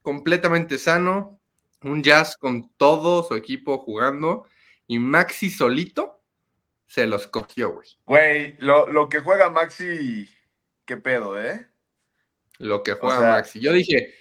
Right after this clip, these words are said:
Speaker 1: órale, sí va a tener un buen partido Maxi, pero no le va a ganar a Markkanen, familia y así. Collins está jugando bien, pero qué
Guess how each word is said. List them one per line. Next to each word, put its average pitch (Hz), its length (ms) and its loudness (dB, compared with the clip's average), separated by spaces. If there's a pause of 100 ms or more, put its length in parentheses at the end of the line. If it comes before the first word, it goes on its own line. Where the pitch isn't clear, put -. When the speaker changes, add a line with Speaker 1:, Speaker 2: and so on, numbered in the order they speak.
Speaker 1:
órale, 160 340 6
sí 165 160 0
va 190 80 6
a 190 80 -2
tener 160 160 0
un 170 100 0
buen 165 320 2
partido 156 320 2
Maxi, 151 440 2
pero 101 280 2
no 117 140 -2
le 123 100 6
va 123 140 8
a 123 40 8
ganar 127 280 6
a 120 220 4 (240)
Markkanen, 127 1080 0
familia 123 600 0
y 113 60 4
así. 127 360 -4
Collins 123 360 -4
está 120 160 -8
jugando 123 260 -6
bien, 120 340 -6
pero 104 320 -4
qué 165 380 -2